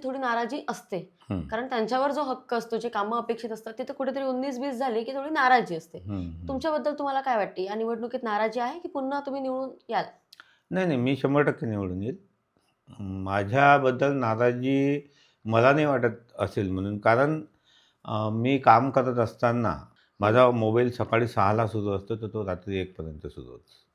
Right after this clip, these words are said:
Speaker 2: मोबाईलवरही रिप्लाय देतो आणि WhatsApp-वर जर कोणी मला मेसेज केला, तर मी त्याला रिप्लाय देतो. इतकंच होते कधी-कधी की एखाद्या वेळेला एखादा फोन आला, तर त्याला,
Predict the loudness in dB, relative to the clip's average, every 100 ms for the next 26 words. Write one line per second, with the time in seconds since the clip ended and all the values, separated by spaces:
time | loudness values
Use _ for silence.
0 | _ _ _ -4 2 6 8 8 8 6
1 | 4 4 4 4 2 4 2 2 -2 -2
2 | 4 2 4 0 4 2 2 0 0 -2
3 | 0 0 0 -2 -4 -6 -4 -4 -4 -6
4 | -4 -2 -2 -4 -4 -4 -4 -4 -4 -2
5 | 0 0 0 0 0 0 0 -2 -4 -10
6 | _ -20 _ 2 6 8 8 8 6 6
7 | 4 4 4 4 2 0 4 6 6 4
8 | 2 2 4 4